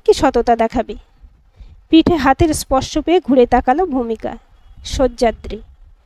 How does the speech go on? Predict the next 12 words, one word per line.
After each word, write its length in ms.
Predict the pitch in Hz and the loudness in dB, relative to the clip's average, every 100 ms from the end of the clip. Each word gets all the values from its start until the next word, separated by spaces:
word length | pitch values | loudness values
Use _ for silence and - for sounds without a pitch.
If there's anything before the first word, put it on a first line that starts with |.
| _ _ _ | _ _ _
সোফার 400 | - 285 277 311 | -4 -2 0 0
হাতলে 380 | 254 247 285 311 | 0 -2 0 0
বসল 340 | 311 311 - | -2 -2 -4
সে। 260 | - - - - _ _ _ _ _ _ _ _ | -4 -8 -10 -18 _ _ _ _ _ _ _ _
"কি 120 | 349 | 2
ভাবছো 380 | 330 381 269 254 | 4 0 0 -2
এখনো? 300 | 226 311 381 - _ _ _ _ _ _ - | -2 -2 -6 -6 _ _ _ _ _ _ -8
তুমি 180 | 311 330 | 0 2
রাগ 180 | 277 240 - | 2 0 0
করনি 300 | 294 349 370 | 0 4 2
আমার 260 | 320 339 | 2 0
ওপর?" 200 | 349 453 | 0 -2